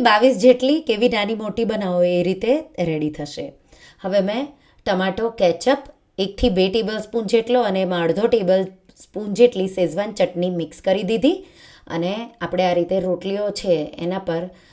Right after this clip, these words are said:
સ્વાદ પ્રમાણે, તો મિશ્રણ થોડું તીખું પણ બનશે અને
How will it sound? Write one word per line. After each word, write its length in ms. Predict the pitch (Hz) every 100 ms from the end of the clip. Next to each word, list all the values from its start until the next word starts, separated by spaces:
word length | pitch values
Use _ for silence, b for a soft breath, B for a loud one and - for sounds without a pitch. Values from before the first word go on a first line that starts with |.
| b b
સ્વાદ 540 | - 226 262 277 294 - 240
પ્રમાણે, 440 | 202 185 180 165 175 196
તો 60 | 226 208
મિશ્રણ 360 | 196 233 240 233 -
થોડું 500 | 233 226 226 226 -
તીખું 320 | - - 247
પણ 200 | 233 233
બનશે 400 | 214 220 214 233 220 226 175
અને 140 | 175